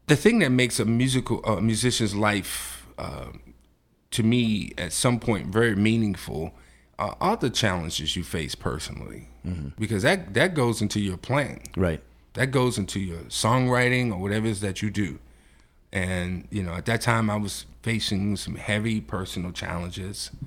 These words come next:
Speaker 1: And, um, so I called my good old teacher, Bat. I said, "Man, look,"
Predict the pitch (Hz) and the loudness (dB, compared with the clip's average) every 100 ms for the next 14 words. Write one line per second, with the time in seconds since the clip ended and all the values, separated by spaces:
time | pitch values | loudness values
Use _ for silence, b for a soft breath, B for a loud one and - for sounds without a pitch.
0 | B B B B B B - 95 87 85 | B B B B B B -4 0 0 0
1 | 82 87 85 85 - - - - - - | 0 0 2 -2 -6 -16 -20 -20 -20 -20
2 | - - 170 160 196 190 190 180 - 113 | -10 6 6 8 6 6 4 0 -4 -2
3 | 120 123 110 95 139 135 131 127 - 113 | 0 0 -2 2 4 6 4 0 0 -2
4 | - 90 80 78 - 87 90 85 - - | 0 -4 -6 -8 -10 -4 -2 -2 -6 -14
5 | - 90 87 98 104 104 98 104 - | -12 -8 -2 0 0 -2 -4 -6 -8